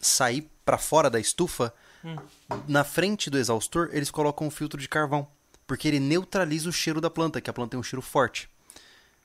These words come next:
Speaker 1: Então, se eu usar esse filtro de carvão em um exaustor, por exemplo, da cozinha, talvez eu elimine o cheiro.
Speaker 2: É, é possível, ah,
Speaker 1: Eu sei que é uma conversa estranha pra caramba
Speaker 2: É,
Speaker 1: isso
Speaker 2: a
Speaker 1: aqui,
Speaker 2: gente teria que
Speaker 1: mas
Speaker 2: faz-,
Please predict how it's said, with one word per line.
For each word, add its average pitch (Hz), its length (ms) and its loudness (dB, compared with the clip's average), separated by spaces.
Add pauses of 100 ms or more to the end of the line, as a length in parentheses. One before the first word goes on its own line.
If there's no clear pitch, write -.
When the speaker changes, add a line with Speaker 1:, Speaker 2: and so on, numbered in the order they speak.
(120)
Speaker 1:
Então, 170 540 6
se - 240 0
eu 220 100 8
usar 147 320 2
esse 113 180 -4
filtro 113 280 -6
de 110 80 -8
carvão 113 480 0
em 107 40 -4
um 117 140 -2
exaustor, 113 480 -2
por 107 140 -10
exemplo, 104 180 -10
da 101 100 -8
cozinha, 110 720 -4 (1080)
talvez 156 1120 4 (180)
eu 190 120 2
elimine 131 280 2
o 127 40 -2
cheiro. 277 360 0 (760)
Speaker 2:
É, 147 240 -14 (280)
é 170 100 -4
possível, 285 680 -2
ah, 151 480 6 (640)
Speaker 1:
Eu 147 80 4
sei 262 160 2
que - 100 4
é - 40 10
uma - 40 10
conversa 139 440 6
estranha 151 420 0
pra - 140 -4
caramba 139 320 0
Speaker 2:
É, 247 40 2
Speaker 1:
isso 247 80 4
Speaker 2:
a - 20 6
Speaker 1:
aqui, 208 120 6
Speaker 2:
gente - 140 -4
teria 208 160 6
que - 40 2
Speaker 1:
mas 202 120 6
Speaker 2:
faz-, 226 260 4